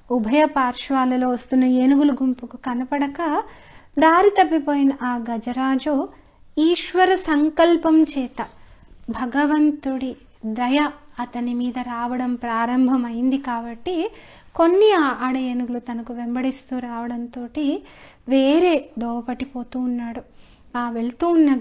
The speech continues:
గజరాజు ఏం చేస్తూ ఉన్నాడు అంటే, దగ్గరున్న నీళ్ల గుంటల్లో మొలిచిన లేత పచ్చికను తనతో పాటు వస్తున్న తన భార్యలైన ఏనుగులకు ప్రేమగా అందిస్తూ ఉన్నాడు. చిగురు గుత్తులను,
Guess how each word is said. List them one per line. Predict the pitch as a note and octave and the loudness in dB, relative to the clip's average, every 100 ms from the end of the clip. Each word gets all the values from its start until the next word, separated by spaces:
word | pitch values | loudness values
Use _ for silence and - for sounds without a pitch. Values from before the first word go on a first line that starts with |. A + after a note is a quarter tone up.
| A#3 | -2
గజరాజు | A3+ B3 C4 - D4+ C#4+ G#4+ - _ B3 | -6 -4 -4 -2 -2 -2 -2 -10 _ -2
ఏం | B3+ E4 E4+ | 2 2 2
చేస్తూ | D#4+ - C#4+ | -2 -2 0
ఉన్నాడు | C4 B3 A#3+ A#3 | 2 0 -4 -6
అంటే, | A3+ A3+ D#4 C4+ D4+ - - - - - B3 | -8 -6 -2 -2 -4 -8 -20 -20 -20 -8 -6
దగ్గరున్న | A3 C#4+ D4+ C#4 C4 B3+ - - _ _ - | 0 2 4 6 4 0 -12 -20 _ _ 2
నీళ్ల | C#4 D#4+ F4 | 6 8 6
గుంటల్లో | E4+ D4 C#4 C4+ B3+ A#3+ | 6 6 4 4 -2 -4
మొలిచిన | A#3+ A#3+ A#3+ A#3+ | -4 -6 -4 -4
లేత | A#3+ A#3+ C#4 D4 | -2 0 0 0
పచ్చికను | D4 B3+ - C4+ C4+ B3+ C4+ C#4+ C#4 - - - - | -4 -6 -6 -6 -4 -2 0 0 -2 -8 -20 -18 -6
తనతో | B3 B3 D4 | -4 0 0
పాటు | C#4+ C4 B3+ | 0 -2 -4
వస్తున్న | B3 A#3+ - B3 A#3 | -8 -8 -6 -4 -4
తన | - - A#3 A#3 A3+ _ - | -8 -8 -6 -6 -10 _ -10
భార్యలైన | A3 B3 B3+ D4 D4+ C#4 B3+ | -4 0 2 4 4 4 2
ఏనుగులకు | A#3+ B3 A#3+ B3 B3 A#3+ A#3+ B3+ C4+ C#4+ | 0 -4 -2 -2 -2 -4 -6 -6 -6 -8
ప్రేమగా | - B3+ C4+ C4+ | -4 2 4 4
అందిస్తూ | C#4 B3 B3 - - | 2 0 -4 -6 -6
ఉన్నాడు. | B3+ A#3+ A#3 A3+ - - - - - - | -6 -4 -6 -10 -14 -20 -20 -20 -4 0
చిగురు | E4+ F#4 | 4 4
గుత్తులను, | E4 D4+ - C#4+ C#4 C4 C4 C#4 | 4 0 0 0 2 0 -2 -4